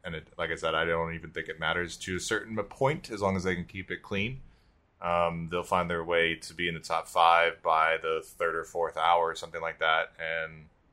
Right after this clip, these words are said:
you know, we'll s-, we'll see how that goes. But it's, it's either I li-, I, I think it's either gonna be them or B M W.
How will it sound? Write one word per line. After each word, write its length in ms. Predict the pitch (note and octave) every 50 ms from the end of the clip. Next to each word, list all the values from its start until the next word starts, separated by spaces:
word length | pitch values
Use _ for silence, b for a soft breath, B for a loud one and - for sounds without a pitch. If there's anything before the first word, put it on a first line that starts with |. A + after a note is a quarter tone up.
| _ _ _ _ _ _ _ -
you 80 | - F#2+
know, 300 | F2 D#2+ D2+ D#2+ E2+ - - _ _ _ _ _ _ -
we'll 140 | - F2 F2
s-, 200 | E2 - - - F#2
we'll 80 | F#2
see 240 | E2 - - F2 E2
how 180 | E2+ E2+ E2 D#2+
that 180 | E2 D#2+ D#2+
goes. 400 | - F#2 F#2+ E2+ D2 C2+ - - - -
But 300 | D#2 D2+ D2+ C#2+ - - _ _ _ _ _ _ _ _ _ _ _
it's, 260 | - E2+ - - - -
it's 180 | F#2+ F#2+ - G#2+
either 400 | A2 B2+ B2+ B2 B2+ B2 - -
I 80 | G#2
li-, 200 | G#2 A#2 A2+ - - -
I, 260 | - G#2 - - B2
I 20 | A#2
think 160 | - C3+ C3
it's 140 | B2+ - B2
either 140 | A#2 A#2
gonna 120 | G#2+ A2 G2+
be 140 | F#2+ F#2+ F2
them 260 | F2 F2 F2 E2+ D#2+
or 60 | D#2+
B 120 | D#2 D#2
M 80 | C#2+ C#2
W. 220 | C#2 C2+ C2 B1+